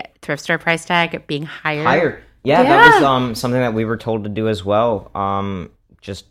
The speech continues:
Speaker 2: uh, like I, like we said earlier, like, just up price, up price, up price, even if we were told to take, like, try our best to take off the old price tags of things, especially if they're brand new, because we would get a lot of brand new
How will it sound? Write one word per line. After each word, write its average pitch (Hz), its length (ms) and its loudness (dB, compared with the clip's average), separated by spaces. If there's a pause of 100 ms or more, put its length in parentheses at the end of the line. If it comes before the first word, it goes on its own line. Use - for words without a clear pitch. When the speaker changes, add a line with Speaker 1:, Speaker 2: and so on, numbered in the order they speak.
(160)
Speaker 2:
uh, - 160 -10
like 101 180 -8
I, 95 140 -10
like 92 360 -12
we 95 120 -10
said 92 220 -10
earlier, 98 320 -4
like, 87 160 -8
just - 260 -16
up 104 160 -4
price, 92 340 -6
up 101 160 -6
price, 95 340 -6
up - 140 -8
price, 92 280 -8
even 101 280 -8
if 101 240 -8 (320)
we 123 100 -6
were 170 100 -4
told 135 340 0
to 120 80 -10
take, 127 300 -4
like, 110 220 -6
try 104 240 -2
our 113 80 -2
best 95 400 -6
to - 60 -18
take - 280 -12
off 101 380 -8
the 104 140 -8
old 110 340 -6
price 107 320 -6
tags 87 360 -10
of 87 160 -14
things, 101 280 -10
especially 101 360 -12
if 98 60 -12
they're 98 180 -8
brand 92 220 -10
new, 120 140 -6
because 95 340 -10 (320)
we 165 120 0
would 170 160 -4
get 143 120 4
a 147 60 0
lot 110 200 2
of 90 180 -8
brand 107 420 -2
new 101 360 -4